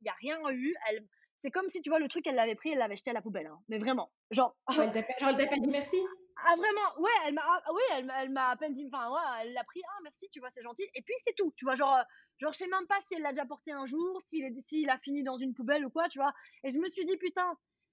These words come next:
Speaker 1: genre, » ça, c'était avant, donc, les, les, l'époque corona, machin, et cetera. Donc ça, c'était comment les gens voyaient les petits, alors que, tu vois, elle savait que j'étais, c'était un petit business, que j'étais une petite indépendante, machin, et cetera.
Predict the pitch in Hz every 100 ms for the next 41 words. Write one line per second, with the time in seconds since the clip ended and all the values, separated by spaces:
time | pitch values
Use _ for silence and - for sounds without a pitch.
0 | _ - 294 285 - _ _ _ _ _
1 | - 427 427 359 311 294 370 349 285 254
2 | 277 277 269 262 277 285 285 277 247 277
3 | 285 247 262 233 226 269 427 - _ _
4 | 302 403 403 339 349 339 330 392 392 311
5 | 247 349 403 320 294 285 359 302 - 349
6 | 269 285 285 320 269 311 285 240 247 240
7 | - 240 240 233 226 220 214 214 247 -
8 | 220 220 233 208 220 226 220 208 202 226
9 | 226 196 220 202 202 226 294